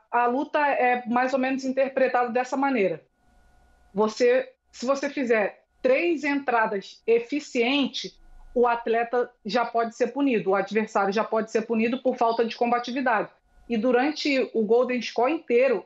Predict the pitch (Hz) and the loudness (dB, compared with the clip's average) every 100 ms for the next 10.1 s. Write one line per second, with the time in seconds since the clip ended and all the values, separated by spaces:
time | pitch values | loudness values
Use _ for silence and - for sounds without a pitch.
0 | - 208 220 220 240 - 233 220 226 226 | -4 -2 0 0 -2 0 2 2 2 0
1 | 233 - _ _ - 180 170 233 302 262 | 0 -4 _ _ -18 -8 2 2 2 0
2 | 226 247 247 208 226 277 302 277 233 233 | 2 2 0 -6 -2 -2 -2 -4 0 0
3 | 240 - 254 269 262 294 220 220 262 339 | 0 -2 0 0 0 -2 0 2 2 0
4 | - 240 226 220 262 277 285 254 220 349 | -2 0 0 0 -4 -4 -2 -2 -2 -2
5 | 370 262 240 233 233 233 226 226 240 226 | -2 0 2 2 2 0 -2 -2 -2 -6
6 | 233 240 277 247 240 277 311 277 240 202 | -4 -4 0 0 2 -2 -2 0 0 0
7 | - _ _ 226 220 240 247 247 226 233 | -6 _ _ -4 0 2 2 0 0 0
8 | 233 226 - 240 226 233 202 220 220 - | 0 -2 -2 -2 0 0 0 0 -2 -6
9 | 247 226 214 220 262 269 240 226 240 247 | -4 0 0 0 -4 -6 0 2 4 2
10 | 220 | 0